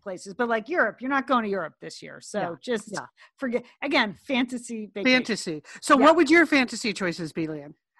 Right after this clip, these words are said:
Speaker 1: Okay, I've been thinking a lot about this because I feel like it's time we can do it. Um, I
Speaker 2: Mm-hmm.
Speaker 1: really would love to see, uh, the Northern Lights. I would like to
Speaker 2: Oh.
Speaker 1: see them in person. I kinda like to go to the Arctic Circle, so I'd like to go way up in Norway. I would
Speaker 2: Oh.
Speaker 1: like,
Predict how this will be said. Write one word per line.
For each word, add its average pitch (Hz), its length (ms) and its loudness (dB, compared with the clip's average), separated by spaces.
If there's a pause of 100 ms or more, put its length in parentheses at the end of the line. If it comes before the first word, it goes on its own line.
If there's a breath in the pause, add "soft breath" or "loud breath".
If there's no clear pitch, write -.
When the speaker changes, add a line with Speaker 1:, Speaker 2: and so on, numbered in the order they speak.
Speaker 1:
Okay, 214 160 -4
I've 190 120 -8
been 220 140 -6
thinking 262 460 -4
a 226 80 -2
lot 208 220 4
about 170 300 -8
this 151 240 -18
because 240 280 -4
I 240 80 0
feel 233 200 -4
like 220 240 -2
it's - 160 -10
time 190 260 -6
we 180 100 -8
can 180 160 -14
do 151 200 -16
it. 139 100 -20 (100)
Um, 185 360 -6 (160)
I 214 100 0
Speaker 2:
Mm-hmm. 208 80 -2
Speaker 1:
really 247 260 4
would 233 160 0
love 196 240 -2
to 190 120 -8
see, 180 580 -8
uh, 170 380 -6
the 180 160 -8
Northern 170 420 -10
Lights. 143 500 -20 (120)
I 190 80 -10
would 185 140 -10
like 202 260 -4
to 190 120 -8
Speaker 2:
Oh. - 20 -6
Speaker 1:
see 190 260 -12
them 165 380 -10
in 180 180 -16
person. 175 420 -14
I 175 80 -12
kinda 254 240 -10
like 226 200 -8
to 226 100 -14
go 196 100 -8
to 185 120 -8
the 175 160 -10
Arctic 165 360 -16
Circle, 220 480 -14
so 233 220 -8
I'd 196 120 -8
like 233 200 -2
to 254 80 -8
go 220 160 -2
way 185 260 -4
up 180 220 -6
in 165 120 -8
Norway. 147 380 -12 (360)
I 190 160 0
would 269 120 -4
Speaker 2:
Oh. 175 60 -6
Speaker 1:
like, 180 160 -14